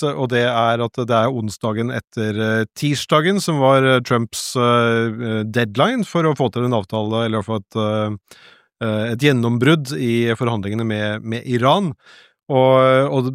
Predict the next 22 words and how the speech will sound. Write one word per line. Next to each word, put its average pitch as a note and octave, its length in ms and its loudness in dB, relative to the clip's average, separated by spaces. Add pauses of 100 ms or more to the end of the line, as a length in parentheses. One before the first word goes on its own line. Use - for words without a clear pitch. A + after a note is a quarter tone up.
(200)
til D#3+ 80 2
slutt, - 400 -4
eh, C3+ 800 0
altså C#3+ 160 -2
Kjetil, D#3 320 0
dette D#3 160 -2
var C3+ 80 4
jo - 80 -6
på - 80 -6
kveldstid A#2+ 400 0
for A#2+ 160 2
deg, A#2 160 2
eh, A#2 240 2
tirsdag, C#3 560 -4 (160)
eh, B2 600 2 (360)
og, A#2+ 560 0
og A#2+ 80 -4
deadline A2 320 -2
var G#2+ 80 -2
klokken A2 320 -8
åtte. F#3 400 -2 (640)
Og C3+ 600 4